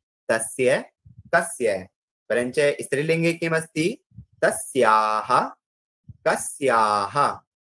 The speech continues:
आ इत्यस्य तत्र मात्रा अस्ति और विसर्गः अपि अस्ति।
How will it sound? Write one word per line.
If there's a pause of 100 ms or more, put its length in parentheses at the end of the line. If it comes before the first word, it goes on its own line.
(600)
आ
इत्यस्य
तत्र (300)
मात्रा
अस्ति (180)
और
विसर्गः
अपि
अस्ति।